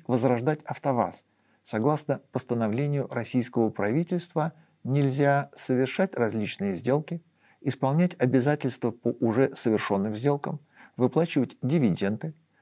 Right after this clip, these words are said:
проводить платежи, совершать операции с ценными бумагами, проводить финансовые операции, которые были бы выгодными. Это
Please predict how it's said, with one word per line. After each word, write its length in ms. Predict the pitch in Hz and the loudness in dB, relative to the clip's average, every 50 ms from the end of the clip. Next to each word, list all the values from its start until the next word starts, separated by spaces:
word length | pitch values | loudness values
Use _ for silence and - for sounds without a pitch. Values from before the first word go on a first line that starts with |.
| _ _ - | _ _ -2
проводить 480 | 110 113 107 113 131 170 180 - - - - | 0 2 4 2 2 0 -2 -6 -10 -10 -2
платежи, 560 | - 160 156 - - 110 92 90 113 156 160 - _ _ _ _ _ _ _ - | 0 0 0 0 -2 -4 -4 -2 -4 -4 -6 -8 _ _ _ _ _ _ _ -12
совершать 480 | - - 120 110 120 - - 196 190 - | -4 -2 0 0 0 2 0 -2 -2 -2
операции 640 | - 107 - - 101 120 147 151 - - 139 123 - | -6 -8 -4 -2 -2 0 -2 -2 -2 0 0 0 -2
с 100 | - - | -2 -10
ценными 480 | - - - 151 147 147 127 117 107 | -10 -6 -2 -2 -2 0 0 -2 -2
бумагами, 600 | 98 95 98 104 101 95 92 98 - 135 147 165 - _ _ _ _ _ _ _ - | -2 -2 -2 -2 -2 -2 -2 -2 -4 -4 -4 -6 -8 _ _ _ _ _ _ _ -8
проводить 480 | - 110 107 117 113 120 113 - - - | -4 0 0 2 2 0 -2 -4 -6 -6
финансовые 600 | - 123 113 104 104 98 - - 104 95 98 - | -2 0 0 0 0 0 -2 -4 -2 -2 -2 -4
операции, 600 | - - - - 101 127 180 190 - - 196 180 | -4 -8 -8 -4 -4 -4 -4 -4 -4 -2 -4 -2
которые 400 | 175 - 117 - 151 165 175 165 | -2 -4 -6 -4 -2 -2 -2 -2
были 280 | 139 123 143 151 156 | -2 -2 -2 -2 0
бы 180 | 147 147 156 147 | 0 0 0 0
выгодными. 680 | 131 135 127 120 127 117 120 120 120 117 120 127 - _ _ _ _ _ _ _ _ _ _ _ _ _ - | 2 2 2 2 2 -2 -2 -4 -4 -6 -6 -8 -10 _ _ _ _ _ _ _ _ _ _ _ _ _ -4
Это 400 | - 156 151 - 175 165 156 - | -4 -2 2 2 2 2 0 -2